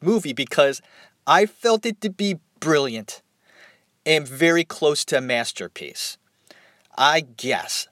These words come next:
Martin Scorsese loves it. That's saying something right there. I'll take his opinion over Joe Schmo, uh, sitting in the audience.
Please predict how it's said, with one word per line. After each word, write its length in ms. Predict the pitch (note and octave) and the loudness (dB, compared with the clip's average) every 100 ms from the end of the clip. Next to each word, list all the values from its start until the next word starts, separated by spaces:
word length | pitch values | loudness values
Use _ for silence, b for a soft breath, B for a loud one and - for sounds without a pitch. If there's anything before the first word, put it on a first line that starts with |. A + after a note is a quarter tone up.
| _ | _
Martin 400 | A#2 C3+ D#3 G3+ | -2 4 4 2
Scorsese 1160 | F#3+ - - F3 E3+ - E3 D3 B2 G#2 - - _ | -6 -6 0 0 2 -2 -4 -4 -4 -8 -10 -18 _
loves 520 | A2+ A#2 D3+ D3+ A#2+ | -10 2 4 4 2
it. 180 | A#2 - _ _ _ _ _ _ _ _ _ _ - | -10 -14 _ _ _ _ _ _ _ _ _ _ 2
That's 260 | C#3+ F#3 | 2 4
saying 280 | - G#3+ F#3 | 0 -2 0
something 440 | - D#3+ C#3+ C#3 | -2 -4 -4 -4
right 240 | C3+ B2+ A#2 | 0 0 0
there. 220 | A#2+ A#2+ b b b | -2 -2 b b b
I'll 160 | D#3 A3 | 2 2
take 360 | - C4+ - - | 0 -6 -6 -4
his 260 | B3+ A#3 | -2 2
opinion 560 | F#3 - C3+ G#2+ D#2 - b b b | 0 -2 -8 -8 -12 -20 b b b
over 240 | E3 E3+ E3+ | 0 2 0
Joe 320 | B2 - A3+ | 2 2 2
Schmo, 720 | D4 - - G3+ G3+ C3+ - _ _ b b b _ _ | 0 -4 0 4 4 2 -4 _ _ b b b _ _
uh, 120 | E3 | -2
sitting 340 | C#3+ - F#3 E3 | 2 4 2 0
in 80 | D#3 | -4
the 140 | C3+ | -2
audience. 500 | A2+ F#2 D#2+ - - | -2 -4 -10 -8 -8